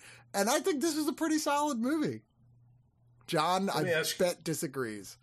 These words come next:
Speaker 2: Let me ask you a couple things.
Speaker 1: <laughs>
Speaker 2: Um, do you th-, do you think that the movies that, the fake movies in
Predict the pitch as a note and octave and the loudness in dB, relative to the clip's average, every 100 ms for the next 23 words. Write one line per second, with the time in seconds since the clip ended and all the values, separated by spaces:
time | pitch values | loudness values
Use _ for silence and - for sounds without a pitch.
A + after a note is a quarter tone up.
0 | _ _ B2+ D3 D#3+ C#3+ C#3 B2+ - A2+ | _ _ -6 -2 0 0 0 -2 -2 -2
1 | G#2 G2 B3 B3 B3 D3 - - - - | -4 2 4 4 4 2 2 -4 -6 -8
2 | - - G2+ G2 F#2+ F#2+ - - C3 B3+ | -12 -4 0 0 -2 -8 -16 -16 -14 -14
3 | - A2 C3 D#3 D#3 D#3+ D#3+ D#3 - - | -12 -6 -4 -4 -10 -14 -14 -16 -18 -20
4 | A2+ - D3+ F3 G3+ - G#3 - D3+ D3 | -16 -10 -4 -2 0 0 -2 0 -2 -2
5 | - A2+ A#2 A2+ A2 G#2+ G#2 - _ _ | -10 -10 -6 -4 -2 -4 -6 -14 _ _
6 | _ _ _ _ G#2+ A#2 C3 C3 B2 - | _ _ _ _ -2 0 0 0 -2 0
7 | G#2+ G2 F#2 - - G2+ G2+ C#3 C#3+ B2+ | 2 2 0 -6 -12 -8 -2 0 0 -2
8 | A2+ G#2 F#2+ - A2 A2 A2+ A2 | -4 -6 -8 -8 -6 -2 -2 -4